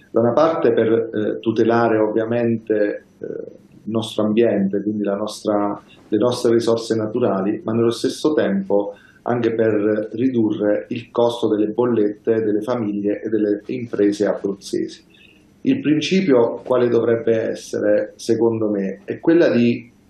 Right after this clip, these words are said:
maggiore energia green prodotta e quindi consumata equivale a ridurre la dipendenza dai prezzi del gas.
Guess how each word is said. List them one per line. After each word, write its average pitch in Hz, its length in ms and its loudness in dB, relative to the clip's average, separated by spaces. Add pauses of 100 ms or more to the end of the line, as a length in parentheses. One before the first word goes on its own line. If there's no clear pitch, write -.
(120)
maggiore 120 880 4
energia 120 480 2
green 120 420 2 (320)
prodotta 123 840 2 (120)
e 110 140 -2
quindi 117 320 0
consumata 113 920 0
equivale 123 840 2
a 110 160 -6
ridurre 120 840 2 (180)
la 110 120 -2
dipendenza 123 640 2
dai 104 140 4
prezzi 107 320 -2
del 95 200 -4
gas. 117 520 0